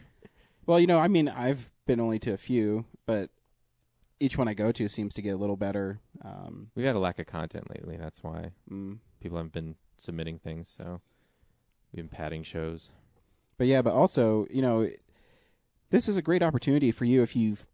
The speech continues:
Speaker 1: put some, maybe you only have a couple scenes of a movie together and you wanna see people's reactions to 'em. It's a great place to entry, and it's only five bucks. I
Speaker 2: Yeah.
Speaker 1: mean, and you can win prizes too. So, you know, it's good to get it out in front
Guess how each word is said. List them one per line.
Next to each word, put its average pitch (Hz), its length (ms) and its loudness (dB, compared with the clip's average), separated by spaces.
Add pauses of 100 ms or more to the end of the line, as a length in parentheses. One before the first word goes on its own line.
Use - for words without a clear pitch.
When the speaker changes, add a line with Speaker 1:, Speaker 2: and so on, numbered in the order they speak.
(160)
Speaker 1:
put - 200 4
some, 135 160 2
maybe 165 220 4
you 135 100 6
only 135 200 4
have 131 160 0
a 113 40 -4
couple 131 240 2
scenes 131 360 0
of 110 80 -4
a 101 60 2
movie 110 280 2
together 123 480 2
and 110 80 2
you 113 80 2
wanna 113 160 2
see 110 240 -2
people's 113 320 -2
reactions 101 480 -2
to 143 160 2
'em. 160 180 -2 (480)
It's - 140 -2
a 139 40 4
great 156 340 4 (280)
place 143 280 2
to 110 260 0 (180)
entry, 123 340 2
and 104 120 0
it's 104 120 -4
only 156 140 0
five 110 480 -4
bucks. 98 520 -8
I 107 60 -8
Speaker 2:
Yeah. 110 160 0
Speaker 1:
mean, 98 100 -4 (480)
and 139 140 4
you 139 60 2
can 147 100 2
win 127 120 4
prizes 113 500 -2
too. 151 240 2
So, 107 240 2
you 135 120 2
know, 131 180 6
it's 131 180 2
good 147 260 6
to - 60 -6
get 127 140 2
it 113 100 -2
out 131 220 2
in 110 80 0
front 110 400 -2